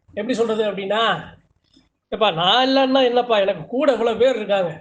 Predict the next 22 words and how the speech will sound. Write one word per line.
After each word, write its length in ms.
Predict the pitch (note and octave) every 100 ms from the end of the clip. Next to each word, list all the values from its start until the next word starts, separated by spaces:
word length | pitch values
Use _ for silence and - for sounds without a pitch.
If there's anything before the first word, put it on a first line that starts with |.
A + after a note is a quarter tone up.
| -
நாங்க 240 | G3+ A3 G3
ஒற்றுமையா 640 | A#3+ - - F4 D#4+ C4+
இருக்கோம்னு" 460 | A#3 G3+ A#3 A#3+ G#3+
சொல்ற 260 | G#3 G#3
அந்த 260 | G3 G#3 G3 F#3
ஒற்றுமை 560 | A#3 - - E4+ D4+ A#3
அந்த 180 | A3 G3
இடத்துல 320 | G3+ G3+ G#3+ F#3+ F#3 G#3 - _ _ _ -
விடுபடும், 640 | G#3+ C4 A3+ G#3 C4 G3 D#3 E3
வெட்டுப்படும். 640 | G#3 G#3+ D4+ C4 G3+ - - _ _ _ _ -
அப்ப 280 | - - E3+ F#3 B3 D#4 E4+ E4 - _ -
நாம 280 | F#3+ G3 F#3 -
தனியா 440 | A3+ C#4+ F4 E4+ C#4+
நிக்கிற 300 | A#3+ A#3+ A#3
மாதிரியான 500 | A3+ A3+ A3 G#3+ G3
ஒரு 160 | F#3 F3
சூழ்நிலையை 520 | - D#4+ D4 B3 G#3+
கூட 140 | G#3+ A#3+
அந்த 140 | G3+
இடத்துல 240 | G3 G3+ A#3+
உருவாக்கி 460 | A3+ A#3 C#4+ - G#3
கொடுக்கும். 380 | G3 E3 -